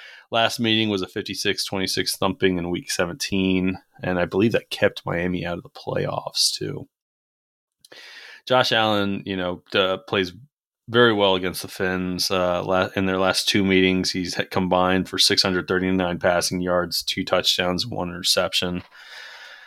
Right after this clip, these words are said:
And then, you know, it, <sighs> last week, I mean, you, you touched on it, but I, I thought the Steelers' defense looked very well. Uh, that said, I mean, Buffalo still had close to four hundred yards of offense, had over a hundred rushing yards,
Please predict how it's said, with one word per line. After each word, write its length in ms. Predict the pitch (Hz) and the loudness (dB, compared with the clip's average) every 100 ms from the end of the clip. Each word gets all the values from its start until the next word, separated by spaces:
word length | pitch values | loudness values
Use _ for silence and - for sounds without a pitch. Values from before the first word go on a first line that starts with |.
| - _ | -20 _
And 220 | - 104 110 | -2 0 2
then, 240 | 110 113 | 2 0
you 100 | 123 | 0
know, 160 | 117 107 | 2 2
it, 220 | 123 - - - - - | 0 -4 -6 -10 -10 -14
<sighs> 380 | - - - - | -20 -20 -14 0
last 320 | 151 185 - | 0 0 0
week, 420 | 117 110 - - | 0 0 -2 -6
I 60 | 110 | -2
mean, 200 | 107 110 | 0 0
you, 80 | 120 | -2
you 100 | 113 | -6
touched 380 | - 104 - - | -2 0 0 2
on 140 | 110 | 2
it, 180 | 113 - - | 2 0 -4
but 380 | - 95 92 - | 2 2 2 2
I, 160 | 101 - - _ | 0 0 -2 _
I 140 | 104 | -4
thought 220 | 95 113 - _ _ | 0 0 0 _ _
the 140 | - 98 | 0 0
Steelers' 480 | - - 101 101 82 | 2 2 2 2 2
defense 500 | 98 - 95 87 - | -2 -2 -2 -2 -2
looked 220 | 90 - _ _ _ _ _ _ _ _ _ | -4 -6 _ _ _ _ _ _ _ _ _
very 300 | 98 107 104 | 0 4 4
well. 500 | 87 104 87 - - - - - - - - | 4 4 4 0 -12 -16 -18 -16 -16 -18 -4
Uh, 440 | 98 92 90 87 90 - - | 2 4 4 2 -2 -8 -6
that 260 | 120 101 | -2 0
said, 300 | - 117 92 | 2 2 2
I 60 | 92 | 0
mean, 320 | 95 92 92 - - | 0 -2 -4 -8 -2
Buffalo 300 | 110 - 101 | 0 2 0
still 280 | - 104 98 | 0 0 0
had 180 | 95 | 0
close 220 | - 98 - | 0 -2 -2
to 60 | |
four 240 | - 101 95 | -4 0 2
hundred 240 | 98 92 | 0 2
yards 260 | 92 92 117 | 2 2 0
of 100 | - | -2
offense, 560 | 90 - 98 92 90 | 0 0 0 -2 0
had 160 | 95 92 | 0 2
over 260 | 92 - | 2 2
a 60 | - | -2
hundred 360 | - 98 92 90 | -2 -2 -2 2
rushing 360 | 92 - 98 | 2 4 2
yards, 520 | 92 90 87 87 92 | 2 2 0 0 -2